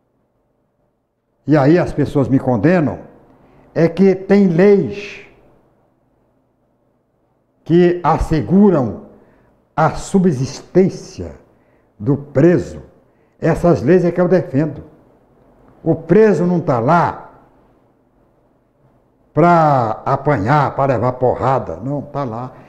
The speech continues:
E esse trans que estava lá, que foi entrevistado pelo, pelo do Drauzio Varela, tava trabalhando. Deixa ele trabalhar. Tem que trabalhar, eu defendo isso, é o que eu defendo.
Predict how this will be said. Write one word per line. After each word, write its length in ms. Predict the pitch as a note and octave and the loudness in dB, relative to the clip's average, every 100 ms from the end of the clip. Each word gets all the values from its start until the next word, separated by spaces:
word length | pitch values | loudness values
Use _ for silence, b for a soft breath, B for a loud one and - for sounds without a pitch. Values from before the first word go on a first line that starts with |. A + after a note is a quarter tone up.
| B B | B B
E 100 | C3+ | 4
esse 380 | F3+ G#3 - D3+ | 4 4 2 -4
trans 360 | - F3+ F#3 - | -2 0 0 -2
que 80 | |
estava 380 | B2+ - A#2 G2+ | -10 -4 -4 -4
lá, 220 | F2+ A#2+ | -2 -2
que 120 | C3 - | -2 -8
foi 140 | A2 | -10
entrevistado 680 | F#2+ F#2+ E2 - G#2 G#2+ F2+ | -8 -8 -10 -12 -10 -8 -10
pelo, 360 | - F#2 F2 D#2 - b b b b b b b | -12 -12 -12 -18 -20 b b b b b b b
pelo 580 | - G2 F2+ F2 D2+ D2 C#2 - _ _ _ _ _ _ _ _ _ _ _ _ - - - - - - - | -8 -6 -6 -8 -10 -14 -18 -20 _ _ _ _ _ _ _ _ _ _ _ _ -20 -20 -20 -20 -20 -20 -10
do 200 | F#2 G2+ | -4 -2
Drauzio 400 | F2+ A#2 G#2+ D#2 | 0 0 0 -4
Varela, 560 | D2+ D#2+ D3+ C3 D#2 - - _ _ - | -6 0 0 0 -4 -12 -20 _ _ -4
tava 160 | E3 | -4
trabalhando. 680 | D#3+ E3 E3+ C#3 A2+ D3+ - - _ _ _ _ _ _ _ _ _ _ _ | -2 -2 -2 -2 -4 -8 -10 -20 _ _ _ _ _ _ _ _ _ _ _
Deixa 220 | - F3+ F3+ | -2 0 0
ele 100 | D#3 | 0
trabalhar. 840 | E3+ E3+ D#3 F#2+ D3 A2+ - _ _ _ _ _ _ _ _ _ _ _ _ _ _ - | 0 0 0 -2 -4 -6 -16 _ _ _ _ _ _ _ _ _ _ _ _ _ _ 0
Tem 160 | G3+ | 0
que 100 | G3 | 0
trabalhar, 560 | F#3+ F#3 F3 E3 A2 E3 | 0 2 2 0 2 2
eu 60 | |
defendo 460 | D#3 D#3 E3+ F3+ D#3+ | 2 0 0 0 2
isso, 220 | E3+ - | 0 -2
é 40 | D3 | -4
o 20 | |
que 100 | E3 | 0
eu 40 | |
defendo. 500 | F3 D#3 - D3+ D3+ | 0 0 -2 -8 -8